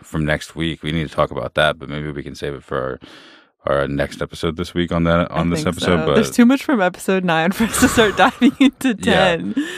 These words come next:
Speaker 1: But, I mean, some stuff that we know about obviously is gonna be adapted and has been. But there's been little changes on stuff,
Speaker 2: Mm-hmm.
Speaker 1: changes that weren't in the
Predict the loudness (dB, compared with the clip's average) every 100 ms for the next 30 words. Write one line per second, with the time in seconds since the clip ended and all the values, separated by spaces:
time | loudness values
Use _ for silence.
0 | -8 -6 -4 -2 -2 -4 -8 -6 -2 -2
1 | 0 0 0 -6 -4 -4 -2 2 2 2
2 | 2 2 0 -4 -14 -8 -2 -2 -4 -8
3 | -10 -6 -6 -4 -4 -2 0 0 -2 -8
4 | -8 -6 -2 -2 -4 -10 -12 -10 -10 -6
5 | -4 -2 -4 -4 -6 -6 -6 -8 -10 -10
6 | -8 -8 -6 -4 -4 -4 -2 -2 -2 -4
7 | -6 -6 -6 -6 -2 -2 -2